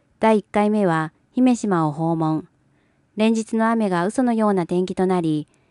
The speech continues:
姫島のジオパーク、天の一つね、観音崎を学びました。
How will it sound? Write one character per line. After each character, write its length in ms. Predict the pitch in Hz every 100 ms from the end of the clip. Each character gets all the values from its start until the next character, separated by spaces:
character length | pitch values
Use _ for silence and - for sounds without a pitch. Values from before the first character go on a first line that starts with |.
| _
姫 220 | 233 226
島 240 | 214 196 175
の 100 | 170
ジ 180 | 170 202
オ 60 |
パ 200 | 208 208
ー 20 | 185
ク、 320 | 165 160 - _ _ _ -
天 240 | 240 240
の 120 | 202
一 240 | 156 - 185
つ 140 | 175
ね、 300 | 175 165 - _ _ _
観 260 | - 233 247
音 220 | 254 233
崎 420 | 185 - 151 147 - _ _
を 200 | 202 214 -
学 220 | 175 180
び 120 | 175
ま 120 | 175 170
し 60 |
た。 260 | - 147